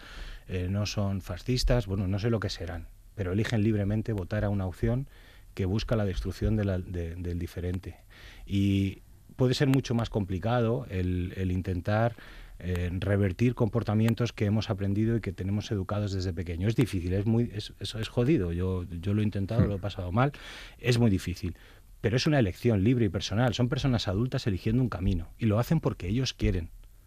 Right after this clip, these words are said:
Speaker 1: Es decir, no, no son personas, eh, mm, que tienen cercenada la capacidad de discernimiento. No, eligen libremente votar esas form-, eh, esas opciones y eligen libremente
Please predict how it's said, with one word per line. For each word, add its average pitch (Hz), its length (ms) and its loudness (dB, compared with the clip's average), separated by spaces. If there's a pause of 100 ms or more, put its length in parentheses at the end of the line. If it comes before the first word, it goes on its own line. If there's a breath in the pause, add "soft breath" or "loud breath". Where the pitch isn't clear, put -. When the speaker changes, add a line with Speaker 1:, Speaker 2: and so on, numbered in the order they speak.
(180)
Speaker 1:
Es 90 60 -8
decir, 90 240 -2
no, 107 200 4
no 107 200 0
son 147 240 2
personas, 113 520 2 (420 loud breath)
eh, 98 480 0 (120)
mm, 95 400 -2 (120)
que 98 120 -2
tienen 104 400 2
cercenada 113 640 2
la 92 220 0
capacidad 95 480 -4
de 95 40 -2
discernimiento. 87 840 -4
No, 151 240 2 (100)
eligen 117 460 2
libremente 135 600 2 (380 loud breath)
votar 98 380 2
esas 131 200 -2
form-, 135 300 -2
eh, 120 240 -2
esas - 280 -2
opciones 151 500 0
y - 20 -2
eligen 113 720 0
libremente 139 640 4